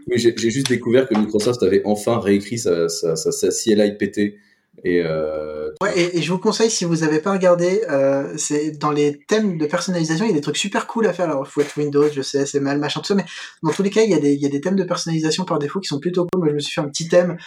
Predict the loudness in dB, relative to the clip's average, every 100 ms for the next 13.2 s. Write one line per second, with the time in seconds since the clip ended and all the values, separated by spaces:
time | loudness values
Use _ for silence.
0 | -20 -2 0 2 2 2 0 2 0 2
1 | 0 2 2 0 0 -2 0 0 -2 -2
2 | -2 2 2 2 0 -8 -6 -4 -2 -4
3 | -4 -6 -8 -10 -4 -2 0 0 2 0
4 | 0 -2 0 2 2 2 -2 -2 -4 -2
5 | 0 2 0 0 -6 -6 -4 -2 -2 -2
6 | -6 -8 -4 -2 0 0 -2 -4 -2 0
7 | 0 0 -6 -20 -14 -10 -2 4 4 4
8 | -6 -4 0 0 0 -6 -4 -6 -6 -4
9 | -2 -2 -2 -2 -6 -14 -14 -10 -2 -2
10 | 0 0 2 2 2 0 -2 -4 -16 -20
11 | -2 0 0 0 2 2 0 0 0 2
12 | 0 0 0 -2 0 -2 0 -2 -2 -6
13 | -6